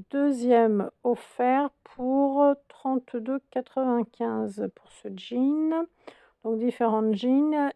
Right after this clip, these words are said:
Ici, vous avez, euh, tout un portique. Je sais pas si vous connaissez la marque Joséphine. Petite, euh, robe, euh, je sais pas si on doit dire, euh,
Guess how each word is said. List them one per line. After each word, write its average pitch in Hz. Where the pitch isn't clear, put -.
Ici, 254
vous 262
avez, 247
euh, 233
tout -
un 294
portique. 262
Je 240
sais -
pas 269
si 269
vous 226
connaissez 247
la 240
marque 226
Joséphine. 226
Petite, -
euh, 208
robe, 214
euh, 190
je -
sais -
pas 285
si 254
on 247
doit 220
dire, 202
euh, 196